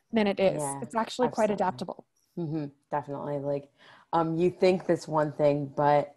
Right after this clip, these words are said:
Speaker 2: then this completely new factor comes into play. Um, and that just completely changes everything. And you have to, like, reshape the way you're trying to think.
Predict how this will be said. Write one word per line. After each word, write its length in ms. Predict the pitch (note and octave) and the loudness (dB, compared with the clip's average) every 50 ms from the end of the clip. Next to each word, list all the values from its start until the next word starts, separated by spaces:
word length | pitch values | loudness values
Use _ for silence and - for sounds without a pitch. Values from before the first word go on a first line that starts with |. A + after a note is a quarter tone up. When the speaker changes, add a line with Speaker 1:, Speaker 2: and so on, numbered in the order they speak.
| _ | _
Speaker 2:
then 160 | - E3 E3 D#3 | -2 0 0 2
this 240 | D3 D3 C#3+ - | 0 -2 -2 -2
completely 420 | - E3 C#3+ - E3+ D#3+ - D#3 D3 | -8 -10 -4 -4 -4 -4 -2 -4 -4
new 220 | C#3 C#3 D3+ D#3 | -2 -2 -2 -2
factor 480 | D3 - - C3+ - - - - - - - | -2 -2 -2 -4 -4 -6 -12 -16 -16 -10 -2
comes 260 | D3+ D3+ D3+ C#3 C3 | -2 -2 -2 0 -4
into 240 | D3 C#3 C3+ C#3+ C#3+ | -4 -4 -4 -8 -10
play. 480 | - - D3 C#3+ C#3+ C#3 C#3 C#3 C#3 - - - - - - - _ - | -2 -2 0 0 0 -2 -4 -6 -8 -10 -18 -20 -20 -20 -20 -10 _ 2
Um, 400 | D3+ D3 D3+ D3+ D3+ D3+ D3 C#3+ - | 4 6 6 4 4 2 -2 -4 0
and 240 | - D3+ D3 D3+ D3 | 2 2 2 4 6
that 160 | D#3 D#3 D#3 - | 4 4 4 2
just 140 | D#3+ D3 | -4 0
completely 380 | - G#3 F3 F#3 F3+ F3+ E3 E3 | 0 4 4 6 6 6 4 4
changes 320 | - A3 G3+ G3+ G3 F#3+ | 4 4 6 6 6 8
everything. 680 | G#3 G3+ G3+ F3+ F3 F#3+ F#3 - D#3 D3+ D3 D3+ D#3+ - - - - - _ | 8 8 8 6 4 4 4 4 2 2 2 2 0 -4 -10 -18 -20 -10 _
And 120 | - E3+ F3 | 2 4 6
you 60 | E3+ | 6
have 160 | F3 E3 E3+ | 4 4 4
to, 80 | - E3 | 4 6
like, 280 | D#3+ D#3+ D#3 D#3 - - _ _ - - _ _ | 6 6 6 4 -2 -12 _ _ -20 -20 _ _
reshape 640 | E3+ F#3+ G#3+ A#3 A#3 - - - G3 F#3+ F#3+ F#3 F#3 | 4 6 8 8 8 6 8 8 8 10 8 6 4
the 100 | - F3 | 4 6
way 180 | E3 E3+ D#3+ E3 | 8 8 8 8
you're 120 | D#3+ E3 D#3+ | 8 6 4
trying 200 | E3 E3+ D#3 D#3 | 4 2 2 2
to 60 | D3+ | 0
think. 360 | D3+ - E3+ D#3+ D#3+ D3+ E3+ | 0 2 2 2 2 0 -2